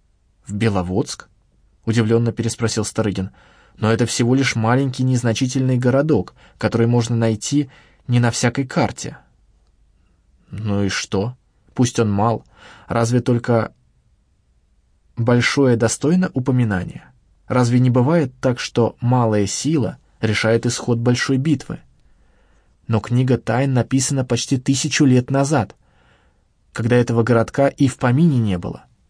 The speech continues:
когда не был заложен даже первый камень в его основании". "Ты думаешь, что это так, чужеземец?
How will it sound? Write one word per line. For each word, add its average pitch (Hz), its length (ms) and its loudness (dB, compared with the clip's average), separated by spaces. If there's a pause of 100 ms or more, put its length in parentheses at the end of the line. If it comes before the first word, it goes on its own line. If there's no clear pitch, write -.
(160)
когда 120 500 0
не 123 180 2
был 143 160 4
заложен 123 540 2
даже 120 240 2
первый 123 440 2
камень 123 540 0
в 120 60 -4
его 113 320 2
основании". 120 720 -2 (1200)
"Ты 110 120 -2
думаешь, 120 560 2 (600)
что - 300 0
это 123 240 2
так, 170 320 -2
чужеземец? 95 920 -4